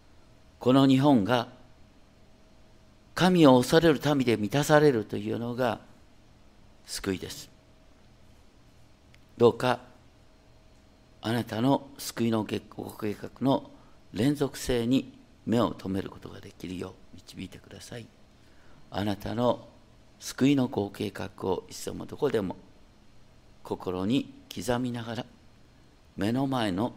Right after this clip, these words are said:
困難に立ち向かう、立ち向かうことができますように。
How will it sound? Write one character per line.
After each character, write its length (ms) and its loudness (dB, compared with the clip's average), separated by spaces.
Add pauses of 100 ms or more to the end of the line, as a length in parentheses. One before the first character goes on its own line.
困 260 -6
難 180 -8
に 80 -2
立 280 -10
ち 140 -14
向 160 -8
か 100 -20 (120)
う、 60 -16 (340)
立 200 -10
ち 60 -10
向 100 -8
か 140 -10
う 100 -14
こ 60 -20
と 100 -12
が 100 -2
で 80 -10
き 140 -18
ま 100 -16
す 180 -18
よ 140 -18
う 40 -20
に。 80 -16